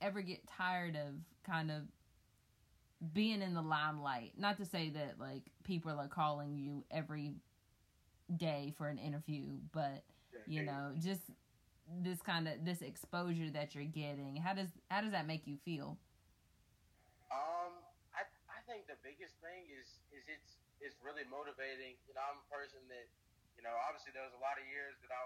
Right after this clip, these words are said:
Speaker 2: was, you know, that, that wiry kid that kinda overrides his horse and is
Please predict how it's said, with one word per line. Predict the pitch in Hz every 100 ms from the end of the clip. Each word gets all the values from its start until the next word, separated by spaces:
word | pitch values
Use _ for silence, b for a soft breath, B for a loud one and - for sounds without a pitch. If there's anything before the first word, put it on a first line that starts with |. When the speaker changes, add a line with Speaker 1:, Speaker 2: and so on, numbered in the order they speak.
| 127
Speaker 2:
was, | 117 - _ - - - -
you | 127
know, | 117 117
that, | 113 117 - -
that | 123 101
wiry | 107 131 135 131 123
kid | - 135 135 131 123
that | 117 107 -
kinda | - 131 117
overrides | 135 127 120 120 131 131
his | 117 113
horse | 127 131 131 -
and | 113 107 _ - - -
is | 120